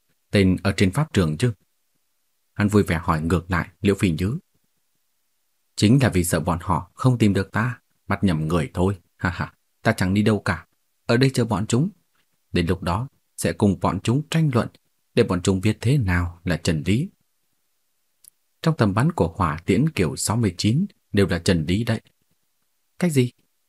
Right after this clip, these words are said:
Mấy người Liễu Phi Như nhất thời ngẩn người, sợ đám Long Khiếu Thiên bắt nhầm người, nên mới cố ý nói tên ra ư? Chẳng lẽ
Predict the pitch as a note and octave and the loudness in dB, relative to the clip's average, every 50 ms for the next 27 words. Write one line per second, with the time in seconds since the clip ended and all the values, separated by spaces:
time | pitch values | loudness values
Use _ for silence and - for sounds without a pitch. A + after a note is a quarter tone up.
0 | _ _ _ _ _ _ _ _ _ _ _ _ - F3 F3 C#3 F#2+ D#2 - - | _ _ _ _ _ _ _ _ _ _ _ _ 2 4 4 4 4 2 2 0
1 | F2+ - - G2+ F2+ E2 D#2+ F2+ G#2 B2+ C3+ B2+ E3 G3 - - - G2+ F#2 F2+ | 0 0 0 0 0 2 0 0 2 2 2 2 2 0 -2 -4 -2 -2 0 0
2 | F2 E2 F2+ F#2+ F#2 D2+ - D2+ D2+ F#2 F#2 F#2 - _ _ _ _ _ _ _ | 0 0 0 0 0 -2 -4 -4 -2 -2 -2 -2 -4 _ _ _ _ _ _ _
3 | _ - - - - - F#2+ F#2+ G#2+ G#2 G#2 F2 E2+ - A2+ A2 A2 - - G2 | _ -6 -4 -4 -2 -2 -2 -2 -2 -2 -2 -4 -2 0 -2 -2 0 0 0 0
4 | F2 D#2 - - F#2+ - - A#2+ A2 G#2 G2 F#2+ F#2+ A2 A2 G#2 _ _ _ _ | 0 -2 -2 -4 -4 -2 0 0 0 2 2 0 0 0 0 -2 _ _ _ _
5 | _ _ _ - G2 F2 D#2 E2+ F#2 - - A2 G2 - G#2+ A#2 C3 C3 B2+ C3+ | _ _ _ 0 0 0 2 0 -2 0 0 0 0 2 2 2 2 2 0 0
6 | F#3 - - D#3 D3+ C#3+ C#3 C#3+ - - D3+ D#3+ D#3 - _ _ _ _ _ _ | -2 0 2 2 2 2 2 0 2 2 2 0 0 -2 _ _ _ _ _ _
7 | _ _ _ _ _ _ - F2+ D#2 D2+ D#2+ C#2 F2+ A2 | _ _ _ _ _ _ -4 -4 -2 -2 -4 -2 -2 -2